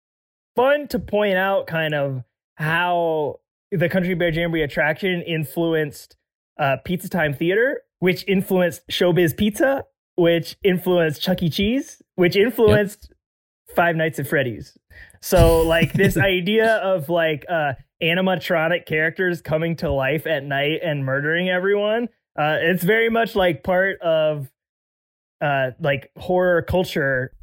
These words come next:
Speaker 1: amongst Gen Z. So it's
Speaker 2: Right.
Speaker 1: cool that these guys, as we talk about weird, uh, and sometimes scary Disney Parks characters, the Country Bears are kind of like the godfathers of that, uh, horror trope. If we're talking weird,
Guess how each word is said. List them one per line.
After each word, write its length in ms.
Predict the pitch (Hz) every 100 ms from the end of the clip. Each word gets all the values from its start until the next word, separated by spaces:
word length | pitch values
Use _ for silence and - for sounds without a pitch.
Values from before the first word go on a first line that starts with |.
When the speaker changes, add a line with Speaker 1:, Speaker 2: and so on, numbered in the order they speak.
| -
Speaker 1:
amongst 600 | - 151 151 143 - - -
Gen 320 | 139 151 151 135
Z. 460 | 151 156 131 143 _ _ _ _ _ _ -
So 300 | 226 220 220
it's 180 | 208 208
Speaker 2:
Right. 80 | 208
Speaker 1:
cool 280 | 226 220
that 300 | 202 185 165
these 340 | 151 180 170 -
guys, 380 | 165 156 156 151
as 180 | 156
we 100 | 143
talk 240 | 147 160 156
about 240 | 143 127
weird, 480 | 143 156 151 147 139 _ _ -
uh, 40 |
and 220 | 131 139
sometimes 460 | 135 147 143 135 120
scary 380 | - 139 135 127
Disney 320 | 135 127 131
Parks 300 | 117 131 123
characters, 640 | - 135 131 131 123 123 - - _
the 80 | 156
Country 340 | 165 185 - 165
Bears 400 | 156 165 151 139
are 100 | 135
kind 240 | 143 143
of 80 | 135
like 240 | 143 127
the 80 | 131
godfathers 840 | 127 135 135 139 127 117 117 120 117
of 320 | 135 117 117
that, 360 | 131 123 117 - _ 151
uh, 260 | 117 117 - -
horror 420 | 123 135 131 113
trope. 440 | - 120 107 - - _ _ _ - _ _ _ _ _ _ -
If 220 | 160 202 202
we're 60 |
talking 420 | 208 277 277 196
weird, 600 | 151 165 180 196 202 190